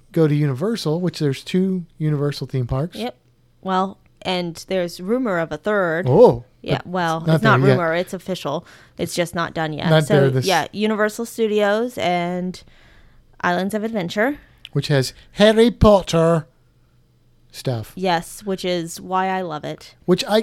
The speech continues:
Speaker 1: look, living in Florida for twenty years, I, I kinda got burnt out on theme parks a little bit, but, um, Harry Potter kinda brought me back because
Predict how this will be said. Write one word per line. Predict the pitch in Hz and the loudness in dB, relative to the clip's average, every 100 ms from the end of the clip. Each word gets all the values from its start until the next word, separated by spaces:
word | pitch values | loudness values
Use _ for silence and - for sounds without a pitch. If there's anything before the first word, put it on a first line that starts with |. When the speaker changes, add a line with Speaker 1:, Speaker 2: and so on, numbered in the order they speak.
| 220 | 2
Speaker 1:
look, | 202 151 - - | 4 4 2 -4
living | 185 202 226 | 2 4 4
in | 214 196 180 156 _ | 2 2 0 -2 _
Florida | - 156 160 165 170 | -8 0 2 4 2
for | 170 165 160 _ _ _ | -2 -2 -4 _ _ _
twenty | - 175 170 | -6 -2 2
years, | 170 170 175 - - | 2 2 0 -4 -4
I, | 156 - | -4 -4
I | 170 | -4
kinda | 190 202 208 | -2 -2 0
got | 190 160 170 | 0 -2 -4
burnt | 139 143 139 | -4 -2 -2
out | 135 143 | 0 0
on | 147 | -2
theme | 160 156 | -2 -2
parks | 156 160 156 - - _ _ _ _ _ - | 0 -2 -4 -12 -20 _ _ _ _ _ -6
a | |
little | 151 156 | -2 2
bit, | 156 170 170 - | 4 4 2 0
but, | 151 151 151 | 2 2 2
um, | 160 151 135 127 123 - _ _ _ | 0 2 0 -2 -6 -12 _ _ _
Harry | - 208 220 | -2 0 0
Potter | - 170 165 | 2 2 2
kinda | 151 143 123 | 0 -2 -4
brought | 117 131 139 | -4 -4 -2
me | 143 | -2
back | 120 120 127 135 - _ _ _ _ _ | -2 -2 -2 -4 -10 _ _ _ _ _
because | - - 135 127 113 - | -10 -4 -2 -2 -4 -8